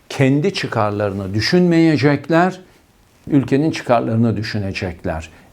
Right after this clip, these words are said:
Eğer, tekrar söylüyorum, başkanlık sisteminden, bu siyasal iktidardan kurtulmak istiyorlarsa, bu konuda samimilerse, ama ben milletvekillerinin C H P'lisi, İYİ Partilisi, osu busu, zerre kadar samimiyet görmüyorum. Sebebini söyleyeyim.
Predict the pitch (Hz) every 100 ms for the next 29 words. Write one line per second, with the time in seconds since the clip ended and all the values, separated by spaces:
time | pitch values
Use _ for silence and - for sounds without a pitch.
0 | - 151 147 139 143 - - 143 135 120
1 | 117 113 101 98 92 85 82 80 - -
2 | 110 113 127 117 131 127 104 - 98 95
3 | 92 85 101 120 120 107 120 113 92 -
4 | 101 98 95 95 90 82 120 117 110 123
5 | 123 110 - 123 123 110 98 - 80 -
6 | _ _ _ - 131 127 113 113 131 -
7 | 113 110 110 98 85 - 80 - - -
8 | - 113 123 120 123 120 117 135 135 123
9 | 123 117 117 110 110 127 127 - - 101
10 | 120 117 117 120 117 113 147 131 135 135
11 | 135 123 135 131 117 139 131 135 120 -
12 | 101 - - - - - 104 127 135 165
13 | 131 113 107 - 120 123 120 117 110 131
14 | 131 147 151 143 139 143 - 120 123 127
15 | 135 - 110 98 107 165